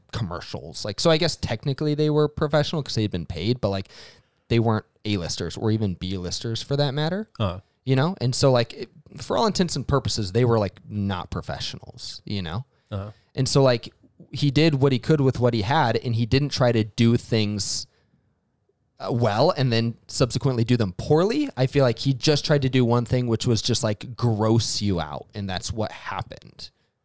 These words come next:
Speaker 1: At least for me, I was super grossed out. I didn't care about the characters at all, and I didn't, I didn't feel like he wanted me to, you know?
Speaker 2: Maybe this is, maybe this is my disconnect with horror.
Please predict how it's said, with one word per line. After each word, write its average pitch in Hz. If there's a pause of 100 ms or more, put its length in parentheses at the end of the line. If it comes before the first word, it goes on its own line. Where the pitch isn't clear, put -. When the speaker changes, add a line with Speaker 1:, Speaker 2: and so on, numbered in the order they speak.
(140)
Speaker 1:
At 110
least 127
for 117
me, 101
I 90
was 107
super 98
grossed 82
out. 80 (580)
I 123
didn't 160
care 156
about 143
the -
characters 104
at 98
all, 98
and 117
I 110
didn't, 113 (220)
I 117
didn't 113
feel 127
like 110
he 104 (120)
wanted 123
me 64
to, - (140)
you 104
know? 92 (440)
Speaker 2:
Maybe 202
this 175
is, 143 (800)
maybe 196
this 170
is 139
my 127
disconnect 110
with 101
horror. 98